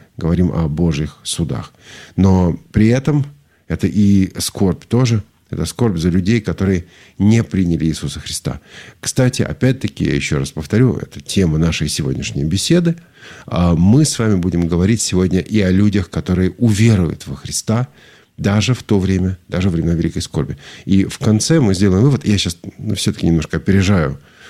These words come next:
события, но я об этом скажу сейчас. А, задумайтесь об этом, в конце мы к этому придем, придем тоже. А мы говорим о времени Великой Скорби,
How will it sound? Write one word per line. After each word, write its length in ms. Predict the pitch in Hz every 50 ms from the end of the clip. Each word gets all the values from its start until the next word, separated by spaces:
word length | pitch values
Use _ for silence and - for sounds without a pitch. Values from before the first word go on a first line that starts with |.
| - - _
события, 460 | - - 120 113 147 202 202 - 110
но 80 | 87 95
я 80 | 98
об 80 | 95 80
этом 180 | 78 - - -
скажу 260 | - - 87 82 80
сейчас. 380 | - - - 87 80 - - - _ _ _ _ _ _ _ _
А, 240 | - 87 80 78 71
задумайтесь 440 | 85 92 95 92 90 82 - -
об 100 | 95 87
этом, 220 | 117 120 - 82 71
в 80 | -
конце 260 | - 80 80 82 - 85
мы 100 | 82 76
к 60 | 85
этому 220 | 80 - 78 76
придем, 300 | 69 - 98 92 101 90
придем 260 | 78 92 101 98 92
тоже. 260 | 85 101 87 73 69 - - _ _ _ _ _ - - - - - -
А 140 | - 92
мы 240 | 95 104 127 143 135
говорим 500 | - - - 120 117 123 143 170 156 - -
о 180 | - 110 110 107
времени 540 | 101 117 127 120 117 113 107 101 98 90 - - _ _ _ _ _ _
Великой 340 | - 101 90 90 - - 92
Скорби, 520 | - - - 151 170 175 151 151 135 143